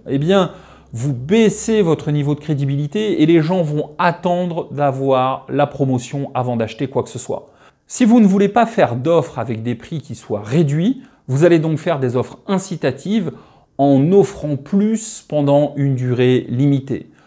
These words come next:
Vous allez donc offrir votre produit,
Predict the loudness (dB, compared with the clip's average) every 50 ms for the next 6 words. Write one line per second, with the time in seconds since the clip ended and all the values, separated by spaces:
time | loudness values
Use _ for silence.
0 | _ _ _ _ -2 2 6 6 6 6 6 4 2 -2 0 0 0 0 0 -6
1 | -8 -4 -2 -2 0 0 -2 -4 -6 -10 -6 -2 -2 -2 -2 -4 -8 -4 -2 -2
2 | 0 0 2 0 0 -2